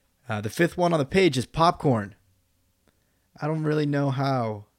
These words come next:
I'm gonna find something to hate about popcorn, but I'll do it. I'll find a way. This might actually be the most difficult one I've had to do yet. A little, just,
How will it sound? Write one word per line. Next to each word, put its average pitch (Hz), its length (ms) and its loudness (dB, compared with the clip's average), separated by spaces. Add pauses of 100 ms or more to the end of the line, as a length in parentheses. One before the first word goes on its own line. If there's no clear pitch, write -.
(1200)
I'm 123 80 -8
gonna 127 160 0
find 123 320 0
something 123 340 -4
to 113 80 -2
hate 117 160 2
about 110 300 -4
popcorn, 110 500 -4
but 104 220 -8 (280)
I'll 160 120 -2
do 135 220 0
it. 107 140 -6
I'll 135 120 -4
find 135 240 0
a 110 60 -2
way. 101 240 -6 (1160)
This 156 220 0
might 208 180 4
actually 143 380 0
be 123 180 4
the 113 80 2
most 113 320 -4
difficult 117 400 -4
one 113 180 -2
I've 110 140 -4
had 110 180 -2
to 104 60 -12
do 101 160 -6
yet. 104 300 -8 (920)
A 117 160 -2
little, 147 220 4
just, 139 240 -6